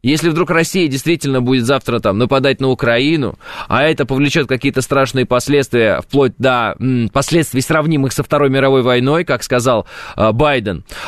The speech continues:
а, ведь, э, в информационном смысле мы тут же по-, попадём в военное положение, да? А вы знаете, что когда происходят военные действия, э, журналистика меняется на пропаганду автоматически.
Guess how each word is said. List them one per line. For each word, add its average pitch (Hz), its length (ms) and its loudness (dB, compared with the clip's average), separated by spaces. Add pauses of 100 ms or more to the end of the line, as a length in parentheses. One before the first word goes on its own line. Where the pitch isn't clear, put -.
(120)
а, 101 300 4
ведь, 139 340 -2
э, 190 180 2
в 156 420 0
информационном 180 640 0
смысле 175 340 0
мы 165 320 2
тут 170 200 -2
же 160 100 -2
по-, 151 240 0 (200)
попадём 151 480 0
в 143 260 2
военное 143 460 0
положение, 147 680 0 (360)
да? 151 360 2
А 135 320 0
вы 143 120 0
знаете, 143 360 0
что 117 160 -4
когда 131 280 0
происходят 131 460 0
военные 127 500 2
действия, 143 640 0 (140)
э, 120 140 2
журналистика 139 680 0
меняется 139 460 0
на 131 120 0
пропаганду 131 560 0
автоматически. 120 840 -2